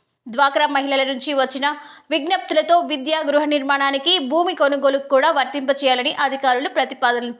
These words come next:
సిద్ధం చేసి ప్రభుత్వానికి పంపించారు. ఎస్సీ కార్పొరేషన్ నుంచి ఎనిమిది కోట్ల మేర నిధుల్ని రాయితీ కింద డ్వాక్రా మహిళలకు అందించే ఛాన్స్ ఉంది. ఒక్కో మహిళకు గరిష్టంగా యాభై వేల నుంచి రాయితీ కింద రుణం అందిస్తారు.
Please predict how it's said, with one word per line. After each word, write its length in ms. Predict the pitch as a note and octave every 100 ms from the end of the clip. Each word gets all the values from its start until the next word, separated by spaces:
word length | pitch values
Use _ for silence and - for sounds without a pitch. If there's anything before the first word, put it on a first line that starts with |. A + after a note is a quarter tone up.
| -
సిద్ధం 400 | - A#3 B3 B3
చేసి 360 | B3+ B3+ F#4+ - - _ _ -
ప్రభుత్వానికి 580 | C#4+ D#4+ D4+ B3 B3 F4
పంపించారు. 600 | C#4 A#3 A3+ A#3 G3 - - _ _ -
ఎస్సీ 220 | F4 G#4+
కార్పొరేషన్ 600 | G4 E4+ D#4+ D#4 D#4 C#4+
నుంచి 260 | D4 C#4+ D4
ఎనిమిది 300 | C4+ D#4 D#4
కోట్ల 300 | D4+ C#4+ C#4+
మేర 240 | C4 C4
నిధుల్ని 420 | C4 B3+ C4+ C#4+
రాయితీ 360 | D4+ B3 C4 D4+
కింద 200 | C#4+ C4 D4+
డ్వాక్రా 400 | C4+ C#4 F#4+ E4+
మహిళలకు 460 | C#4+ C4+ B3+ B3 -
అందించే 380 | C4 C4 B3+ C4
ఛాన్స్ 400 | C4+ A#3+ A3+ A#3
ఉంది. 240 | G#3+ - _ _ _ C#4
ఒక్కో 260 | C#4+ E4
మహిళకు 400 | D#4+ D4 C4+ C#4 F4+ D4
గరిష్టంగా 460 | D#4+ - D4 D#4
యాభై 340 | D#4+ C4+ C4 C4+
వేల 180 | C4
నుంచి 460 | B3+ C4 B3 F4 G#4+ - _ _
రాయితీ 380 | C4 C#4 D4+ E4
కింద 240 | F4 E4+ E4+
రుణం 300 | D#4+ D4 -
అందిస్తారు. 500 | A#3+ A3+ - F#3+